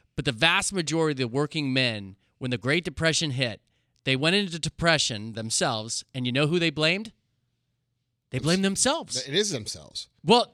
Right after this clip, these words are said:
Speaker 1: no, in that case, it actually wasn't, but they blamed themselves. They took
Speaker 2: It's
Speaker 1: responsibility
Speaker 2: always
Speaker 1: for it.
Speaker 2: yourself.
Speaker 1: Well, what? Well, there were some
Speaker 2: It's
Speaker 1: forces.
Speaker 2: No,
Speaker 1: What?
Speaker 2: bro.
Speaker 1: No, no,
Speaker 2: If you
Speaker 1: my
Speaker 2: didn't fucking
Speaker 1: point
Speaker 2: wanna be there, you fucking move.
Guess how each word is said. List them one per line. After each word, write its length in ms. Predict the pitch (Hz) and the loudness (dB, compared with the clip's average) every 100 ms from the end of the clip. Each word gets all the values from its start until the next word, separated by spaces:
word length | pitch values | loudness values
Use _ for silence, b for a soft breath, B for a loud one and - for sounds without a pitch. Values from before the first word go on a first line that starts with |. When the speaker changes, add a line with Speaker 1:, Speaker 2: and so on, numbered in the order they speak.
| _ | _
Speaker 1:
no, 220 | 202 226 185 | 2 4 4
in 140 | 196 | 4
that 220 | 233 320 | 4 4
case, 280 | - 190 175 | 4 2 4
it 80 | 170 | 4
actually 320 | 180 - 151 | 4 4 0
wasn't, 560 | 131 247 247 143 117 117 | 4 6 6 2 -2 0
but 160 | 185 | 2
they 100 | 175 | 2
blamed 380 | 139 180 254 226 | 2 2 4 2
themselves. 440 | 151 123 123 104 | -2 -4 -6 -4
They 120 | 123 160 | -2 -2
took 220 | - 214 | -2 -4
Speaker 2:
It's 200 | 170 - | -4 -2
Speaker 1:
responsibility 300 | 185 185 196 196 | 2 4 6 8
Speaker 2:
always 120 | 190 | 8
Speaker 1:
for 40 | |
it. 40 | 175 | 6
Speaker 2:
yourself. 500 | 120 120 87 - B B B - | 2 -2 -6 -14 B B B 2
Speaker 1:
Well, 220 | 190 196 | 4 6
what? 280 | 180 180 107 _ 190 | 4 0 -6 _ 0
Well, 500 | 180 170 151 147 - - | 4 6 4 2 -6 -18
there 240 | 147 190 | 2 2
were 100 | 185 | 4
some 140 | 165 151 | 0 -2
Speaker 2:
It's 80 | |
Speaker 1:
forces. 420 | 151 147 135 127 - - | 0 0 0 -2 -6 -8
Speaker 2:
No, 160 | 156 - | -2 4
Speaker 1:
What? 140 | 220 | 4
Speaker 2:
bro. 440 | 131 143 170 226 220 _ | 6 8 8 6 0 _
Speaker 1:
No, 200 | 226 247 | 4 6
no, 100 | 214 | 6
Speaker 2:
If 60 | 240 | 6
you 60 | |
Speaker 1:
my 80 | 208 | 6
Speaker 2:
didn't 120 | 214 | 6
fucking 180 | 294 294 | 8 6
Speaker 1:
point 100 | 294 | 6
Speaker 2:
wanna 160 | 277 269 | 4 4
be 180 | 220 302 | 6 8
there, 160 | 294 | 8
you 80 | 285 | 8
fucking 320 | - 269 - 254 | 4 2 2 2
move. 400 | 311 320 143 | 8 8 8